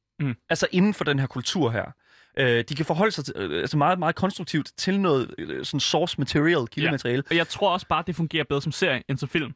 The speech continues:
Speaker 1: Fordi
Speaker 2: Ja.
Speaker 1: der er så meget... Det er så stort et univers,
Speaker 2: Det
Speaker 1: og
Speaker 2: er
Speaker 1: der er
Speaker 2: det.
Speaker 1: så mange sådan meta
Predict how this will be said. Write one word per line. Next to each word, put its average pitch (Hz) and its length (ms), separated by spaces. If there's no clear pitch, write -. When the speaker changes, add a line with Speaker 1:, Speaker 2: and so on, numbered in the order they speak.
Speaker 1:
Fordi 120 160
Speaker 2:
Ja. 117 280
Speaker 1:
der 143 160
er 135 40
så 190 160
meget... 139 460
Det 190 60
er - 40
så 208 80
stort 196 200
et - 40
univers, 139 420
Speaker 2:
Det 131 80
Speaker 1:
og - 0
Speaker 2:
er 117 40
Speaker 1:
der 147 60
er 147 40
Speaker 2:
det. 113 60
Speaker 1:
så 170 60
mange 151 340
sådan 131 440
meta 156 720